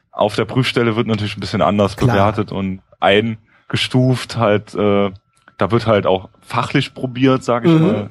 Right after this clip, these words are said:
Speaker 1: äh, nach, ähm, ja, ein bisschen anderen Kriterien, halt nach handwerklichen Kriterien. Hier ist ja,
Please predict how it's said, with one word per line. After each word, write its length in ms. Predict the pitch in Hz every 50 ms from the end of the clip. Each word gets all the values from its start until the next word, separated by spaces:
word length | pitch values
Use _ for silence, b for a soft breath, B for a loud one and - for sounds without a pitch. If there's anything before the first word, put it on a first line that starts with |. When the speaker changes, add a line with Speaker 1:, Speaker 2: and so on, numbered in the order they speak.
| - -
Speaker 1:
äh, 180 | - 101 101 - - _ _ _ _ B B B B B B B B B B
nach, 460 | B 104 98 95 92 92 92 - - -
ähm, 440 | - 92 92 92 92 90 90 90 90 _ _ _ _ _ _ _ _ _ _ _ _
ja, 300 | - 73 78 85 85 - _ _ _ _ -
ein 40 |
bisschen 280 | 107 117 - - 127 110
anderen 340 | 85 98 127 123 117 117 120
Kriterien, 680 | 113 - 120 113 - 117 113 113 113 113 107 104 101 101
halt 160 | 110 110 110
nach 160 | 113 104 - -
handwerklichen 580 | 127 127 - 127 117 110 113 113 101 - 110
Kriterien. 540 | - - 95 - - 107 101 101 101 101 98
Hier 120 | 104 117
ist 120 | 113 113 -
ja, 160 | 107 101